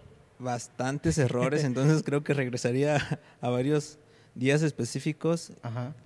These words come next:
Speaker 1: Em, en particular, recuerdo un día en el que,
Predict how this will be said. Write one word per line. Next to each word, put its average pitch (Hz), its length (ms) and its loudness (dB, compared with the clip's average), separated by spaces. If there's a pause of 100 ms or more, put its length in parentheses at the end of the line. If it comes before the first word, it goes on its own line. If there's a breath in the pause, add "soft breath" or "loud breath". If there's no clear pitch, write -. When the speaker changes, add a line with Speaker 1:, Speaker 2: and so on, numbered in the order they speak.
(140)
Speaker 1:
Em, 120 500 -4 (920 soft breath)
en 131 160 -2
particular, 143 1120 0 (560)
recuerdo 139 1080 0
un 131 200 -4
día 143 520 -4 (140)
en 127 180 -2
el 120 220 -4
que, 117 600 -6